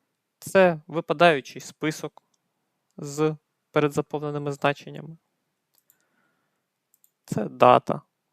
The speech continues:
Ми навіть можемо передзаповнити випадаючий список значеннями з іншого запиту. Цей приклад ми розглянемо трохи пізніше. Оберемо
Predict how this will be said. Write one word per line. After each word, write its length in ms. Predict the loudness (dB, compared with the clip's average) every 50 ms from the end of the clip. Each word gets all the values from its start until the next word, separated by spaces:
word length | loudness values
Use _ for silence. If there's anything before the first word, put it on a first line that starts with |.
| _ _ _ _ _ _ _ _ _ _ _ _ _ _ _ _ _ _ _ _ _ _ _ _ _ _ _ _ _ _ _ _ _ _ _ _ _ _ _ _ _ _ _ _ _ _ _ _ -6
Ми 260 | -2 0 0 0 0
навіть 360 | 2 2 0 0 0 -6 -8
можемо 680 | -8 -8 -6 -6 -8 -8 -6 -6 -6 -6 -6 -8 -10 -14 _ _ _ _ _ _ _ _ _ _ _ _ _ _ _ _ _ _ _ _ _ _ _ _ _ _ _ _ _ _ _ _ _ _ _ _ _ _ _ _ _ _
передзаповнити 880 | 6 6 6 6 4 2 -2 -2 -4 -8 -8 -10 -12 -18 -16 -16 -18 -18 -18 _ _ _ _ _ _ _ _ _ _ -12
випадаючий 520 | -6 -4 2 4 4 4 4 0 -6 -16
список 440 | -16 -10 -8 -8 -8 -6 -8 -8 -4
значеннями 520 | -2 -2 -2 -2 -6 -10 -12 -8 -8 -8
з 220 | -4 -2 -2 -2 -2
іншого 440 | -4 -8 -12 -14 -14 -16 -18 -18
запиту. 480 | -10 -8 -8 -8 -8 -14 -20 _ -20 -20 _ _ _ _ -2
Цей 160 | 0 0 0
приклад 400 | 2 0 0 0 0 -2 -2 -2
ми 100 | -6 -8
розглянемо 400 | -10 -4 -2 -2 -2 -2 -4 -10
трохи 260 | -14 -18 -18 -18 -18
пізніше. 440 | -20 -20 -20 -20 -20 -20 -20 -20 _ _ _ _ _ _ _ _ _ _ _ _ _ _ -20 -20 -20 -20 -20 _ _ _ _
Оберемо 500 | -2 4 6 6 8 6 4 0 -8 -12